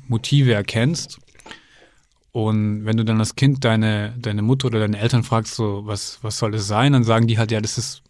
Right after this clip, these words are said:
Kunst, das ist moderne Kunst." Und dann hab ich halt als Kind einfach die Erwachsenen beobachtet, wie die da zum Teil Minuten oder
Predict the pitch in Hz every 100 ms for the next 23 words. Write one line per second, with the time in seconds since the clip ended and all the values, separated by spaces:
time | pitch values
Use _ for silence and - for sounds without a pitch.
0 | _ - 139 135 135 - 107 110 104 113
1 | 120 117 123 120 120 - - - - _
2 | _ _ _ _ - 107 107 104 104 -
3 | 104 104 110 - 113 107 - 117 113 107
4 | - 131 139 117 117 - 110 - - _
5 | _ _ _ _ _ _ _ 110 107 101
6 | 104 135 - 131 117 117 175 135 113 117
7 | 107 110 110 110 110 117 110 117 113 110
8 | 110 113 135 156 - 135 135 135 - -
9 | 113 110 107